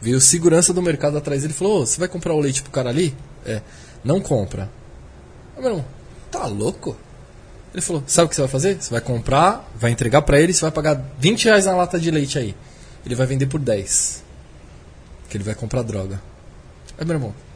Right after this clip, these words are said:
"Ó, você tá julgando o cara?" Ele falou, "Todo dia esse cara tá aí. Todo dia ele pede leite pro filho dele. Todo dia alguém dá uma lata, duas latas, ele vai lá e vende. Compra droga,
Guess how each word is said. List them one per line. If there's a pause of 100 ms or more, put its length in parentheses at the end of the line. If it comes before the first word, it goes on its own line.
(280)
"Ó,
você
tá
julgando
o
cara?"
Ele
falou, (260)
"Todo
dia
esse
cara
tá
aí. (760)
Todo
dia
ele
pede
leite
pro
filho
dele. (440)
Todo
dia
alguém
dá
uma
lata,
duas
latas,
ele
vai
lá
e
vende. (240)
Compra
droga,